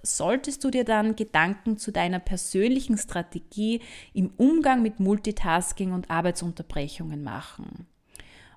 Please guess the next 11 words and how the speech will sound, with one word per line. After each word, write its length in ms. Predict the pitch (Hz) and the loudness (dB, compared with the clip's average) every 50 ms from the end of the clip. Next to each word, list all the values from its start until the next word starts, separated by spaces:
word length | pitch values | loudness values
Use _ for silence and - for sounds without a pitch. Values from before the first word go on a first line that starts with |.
| _ | _
Und 140 | - 180 - | -8 -8 -8
hier 220 | - - 214 269 294 | -4 0 2 2 2
kannst 400 | - 320 302 285 269 - - 262 | 4 4 4 4 2 2 -4 -6
du 20 | |
dir 240 | - - 233 226 214 | -4 0 2 2 2
etwa 220 | 214 214 208 208 | 2 0 -2 -4
die 100 | 208 208 | -4 -4
Frage 480 | - - - - 143 151 165 180 196 196 | -8 -8 -6 -4 0 0 0 0 0 -4
stellen, 1080 | - - - - - 170 170 170 170 170 165 165 160 170 170 170 170 170 - 92 - - - _ _ _ _ - _ - - - - - - - - _ | -4 -6 -8 -6 -4 -2 -2 0 -2 -2 -4 -4 -6 -6 -6 -6 -6 -6 -8 -10 -12 -14 -20 _ _ _ _ -20 _ -20 -20 -20 -20 -20 -20 -20 -18 _
welche 480 | - 160 170 180 220 294 - - - 285 | -6 0 2 2 4 4 4 2 2 2
Strategie 840 | 285 - - 202 180 - - 175 - - - 190 196 226 269 311 | 0 0 0 0 0 0 -2 -4 -4 -6 -6 -2 0 2 4 4